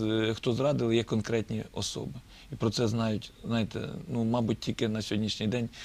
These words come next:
не знають правоохоронні органи. Не знає військова прокуратура чомусь, не знає Генеральна прокуратура, проти кого і як треба порушувати кримінальні справи,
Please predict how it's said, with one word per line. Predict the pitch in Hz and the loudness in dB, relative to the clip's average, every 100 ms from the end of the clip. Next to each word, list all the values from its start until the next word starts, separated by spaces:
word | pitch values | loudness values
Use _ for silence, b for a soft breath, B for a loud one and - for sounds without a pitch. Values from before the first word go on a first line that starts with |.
| B - | B -2
не | 104 | 2
знають | 117 113 101 | 2 2 2
правоохоронні | 113 110 - 110 107 104 | 2 2 2 2 2 0
органи. | 110 101 98 | -2 -4 -2
Не | 110 113 | 0 4
знає | 123 127 | 8 10
військова | 120 117 - 123 117 | 10 6 8 8 8
прокуратура | 120 107 117 113 - 147 147 - 131 131 | 4 4 4 4 4 4 2 0 0 0
чомусь, | - 117 120 117 - B B B B | 0 -2 -4 -6 -10 B B B B
не | 117 | 6
знає | 127 135 | 10 10
Генеральна | 123 127 127 135 131 120 | 10 8 8 8 6 2
прокуратура, | 120 110 110 107 110 107 | 0 2 2 2 2 2
проти | 98 117 113 | 4 4 4
кого | 120 143 113 | 4 4 4
і | - 107 | 2 4
як | 107 113 - | 4 4 -2
треба | - 107 104 | -2 0 0
порушувати | - 110 98 107 104 | 0 0 0 -2 -2
кримінальні | 101 104 104 104 104 98 | -2 0 0 0 -2 -4
справи, | - 113 120 123 | 0 4 4 4